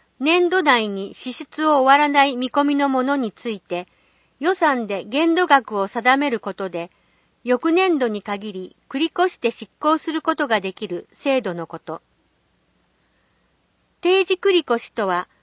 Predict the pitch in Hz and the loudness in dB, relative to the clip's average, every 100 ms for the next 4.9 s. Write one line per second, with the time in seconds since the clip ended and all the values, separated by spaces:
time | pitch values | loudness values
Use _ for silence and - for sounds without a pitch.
0 | _ _ _ - - 370 - 381 381 359 | _ _ _ -16 0 0 2 -2 2 2
1 | 370 294 226 208 - 202 - 247 240 240 | 2 0 -2 -2 -6 -8 -4 0 0 0
2 | - 202 202 _ _ _ - 359 370 381 | -2 0 0 _ _ _ 0 2 2 0
3 | 370 359 269 214 196 - _ _ 359 381 | -2 -4 -4 -4 -6 -8 _ _ 2 2
4 | 320 262 349 320 226 214 190 - | 0 0 2 0 -2 -4 -6 -8